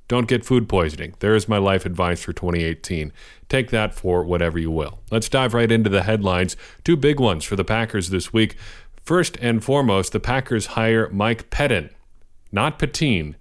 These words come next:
Mike Pettine, as I learned this week, to be their new defensive coordinator. He comes to the Packers after some experience as a head coach with the Cleveland Browns, his most recent official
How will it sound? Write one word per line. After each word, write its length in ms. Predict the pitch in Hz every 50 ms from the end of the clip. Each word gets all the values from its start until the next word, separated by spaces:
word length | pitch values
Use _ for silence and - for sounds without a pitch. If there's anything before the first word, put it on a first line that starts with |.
| - - -
Mike 320 | 104 107 113 123 117 -
Pettine, 440 | - - - 156 143 101 78 - - - - - -
as 240 | 92 101 98 87 95
I 120 | 90 85
learned 320 | 82 82 85 82 80 80
this 240 | 80 82 80 - -
week, 300 | 92 101 123 143 - - - - - - - - - -
to 80 | 127
be 140 | 117 113 117
their 220 | 113 101 110 104 101
new 320 | 98 98 117 131 147 147
defensive 560 | 135 135 - - 120 113 107 - 113 101 -
coordinator. 580 | - 117 113 110 101 87 87 78 76 78 - 85
He 100 | 101 104
comes 380 | 98 - 120 117 120 117 110
to 140 | - 123 117
the 60 | 104
Packers 540 | - - 104 104 107 107 - 113 107 98 95 -
after 640 | - 104 101 101 95 - - - 98 95 92 90 - - - -
some 260 | - - - 113 104
experience 560 | 92 - - - - 110 113 113 113 110 107
as 260 | - - 101 98 92 87
a 60 | 85
head 240 | 82 98 113 117 -
coach 320 | - 113 123 127 - -
with 100 | 104 87
the 80 | - 87
Cleveland 440 | - - 104 101 90 95 87 85
Browns, 420 | 82 90 90 92 101 123 143 - - - - - - - - -
his 180 | - 107 95 92
most 260 | 107 107 101 - -
recent 440 | 110 117 127 127 - - 110 101 -
official 640 | 98 98 - - - 135 123 - - 104 90 85